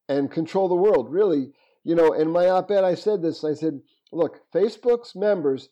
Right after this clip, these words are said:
half the world's population are members of Facebook, and now they're dipping down to six to twelve-year-olds with Facebook Messenger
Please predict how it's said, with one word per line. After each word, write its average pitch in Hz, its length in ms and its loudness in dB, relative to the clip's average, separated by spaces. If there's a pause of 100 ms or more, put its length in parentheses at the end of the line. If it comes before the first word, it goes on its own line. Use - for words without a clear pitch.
(160)
half 226 300 -2
the 233 80 0
world's 202 280 2
population 170 680 -2
are 135 60 -4
members 143 360 -2
of 143 120 -10
Facebook, 131 480 -4 (360)
and 135 200 -4
now 156 200 0
they're 175 140 -2
dipping 160 540 -4
down 139 300 0
to 127 60 -16
six - 300 -6
to 143 100 -10
twelve-year-olds 123 640 -2
with 107 160 -16
Facebook 131 380 -6
Messenger 143 680 -2